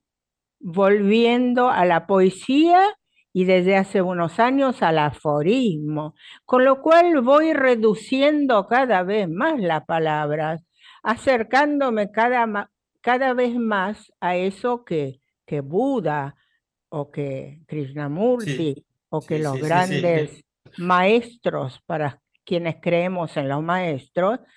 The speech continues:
Speaker 1: eh, es el silencio, ¿no? Yo acá justamente también encontré, ayer también, un viejo fragmento de Raimundo Panicar,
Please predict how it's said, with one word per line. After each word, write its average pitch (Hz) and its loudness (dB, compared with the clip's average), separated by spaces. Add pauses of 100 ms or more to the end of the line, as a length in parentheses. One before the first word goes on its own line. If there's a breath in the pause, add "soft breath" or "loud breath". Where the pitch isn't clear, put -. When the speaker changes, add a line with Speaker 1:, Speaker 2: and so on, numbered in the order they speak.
(320 soft breath)
Speaker 1:
eh, 160 -2
es - -4
el 170 -4
silencio, 143 -4
¿no? 208 -4 (480 soft breath)
Yo 311 0
acá 339 0
justamente 226 0
también 208 0
encontré, 214 -2
ayer 208 4
también, 214 2 (560 loud breath)
un 247 0
viejo 240 2
fragmento 247 2
de 208 2
Raimundo 208 0
Panicar, 170 0